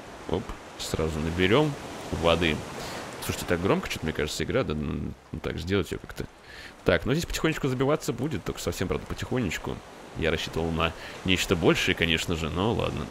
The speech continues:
Хоть так тоже неплохо. Так тоже неплохо. Потом мы с вами здесь сделаем, сделаем, я думаю, подъём на второй этаж тогда. Если он здесь бортик будет, да? Здесь можно сделать подъём на второй этаж будет. Так, вот такой. Вот такой вот. Вот так, наверное, сделаем.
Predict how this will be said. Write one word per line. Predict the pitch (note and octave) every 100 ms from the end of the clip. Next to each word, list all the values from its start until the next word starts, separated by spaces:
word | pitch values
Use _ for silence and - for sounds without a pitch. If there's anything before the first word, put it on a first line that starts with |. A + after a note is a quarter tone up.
| -
Хоть | - C#3+
так | - G#2
тоже | - F#2 F2
неплохо. | E2+ E2+ E2+ C#2 - - - - - - -
Так | F2+ F2+
тоже | - F2
неплохо. | F2+ - D#2 -
Потом | - F#3+ E3
мы |
с | A#2+
вами | A2+ G2+
здесь | B2 A#2
сделаем, | G2+ F#2+
сделаем, | F2 A#2+ G2+
я | F2+
думаю, | F2+
подъём | G2+ G#2+ G2
на |
второй | - G#2
этаж | - D3
тогда. | - F2 D#2+ A#1+ - - - -
Если | -
он | D#2+
здесь | E2
бортик | F2 - F2+
будет, | D#2+ D2 C#2
да? | E2+ A2+ -
Здесь | - D#2+
можно | E2 D#2+
сделать | E2+ D#2+
подъём | - D2+ F2+
на | D#2+
второй | - F2+
этаж | F2+ D#3+
будет. | B2+ E2 C2+ - - - - - - - -
Так, | - D2 - - - - -
вот | - -
такой. | E2+ - E2 C#2 - - - - -
Вот | F2 F2
такой | F#2 - G2 E2+
вот. | G#2 E3 - - - - - - -
Вот | F#2 F2+
так, | F#2 -
наверное, | D#2 E2+
сделаем. | F2 D#3 A#2